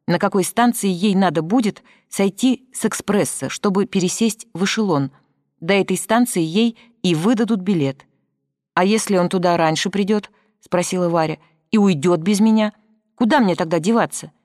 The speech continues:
Нет уж, дайте мне билет до Хабаровска». «Зачем вам столько платить?» — удивился дежурный. «Зато спокойно», — ответила Варя. «Другие хитогуровки не знают, кому едут, а я знаю. У меня там жених, он меня ждёт.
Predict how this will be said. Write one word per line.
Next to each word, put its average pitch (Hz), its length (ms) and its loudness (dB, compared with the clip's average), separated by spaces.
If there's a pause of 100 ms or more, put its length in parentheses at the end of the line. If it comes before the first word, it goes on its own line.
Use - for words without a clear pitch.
(160)
Нет 196 300 2
уж, 214 200 -4 (200)
дайте 214 420 0
мне 247 160 4
билет 214 320 2
до 208 100 -2
Хабаровска». 160 680 0 (640)
«Зачем 170 380 0
вам 233 140 2
столько 269 340 -2
платить?» — 294 540 -2 (320)
удивился 151 480 0
дежурный. 143 560 -4 (260)
«Зато 190 240 0
спокойно», — 247 640 0 (720)
ответила 165 500 0
Варя. 165 300 -2 (440)
«Другие 247 500 2
хитогуровки 202 640 -2
не 202 120 4
знают, 208 400 2
кому 185 260 0
едут, 160 480 -2
а - 80 -2
я 233 200 2
знаю. 220 420 2 (320)
У 185 80 4
меня 226 260 4
там 254 180 0
жених, 196 460 -2 (260)
он 202 180 4
меня 240 200 4
ждёт. 160 380 -4